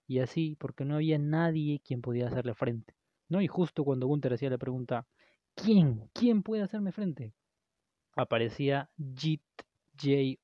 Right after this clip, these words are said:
Uso, Main Event Jay Uso,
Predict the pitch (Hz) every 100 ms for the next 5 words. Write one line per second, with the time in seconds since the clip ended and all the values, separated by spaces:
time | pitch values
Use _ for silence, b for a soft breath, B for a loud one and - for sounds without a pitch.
0 | - 160 123 127 117 117 147 147 139 135
1 | 143 143 139 139 - - 135 131 135 131
2 | 131 b b b b - 160 123 - 113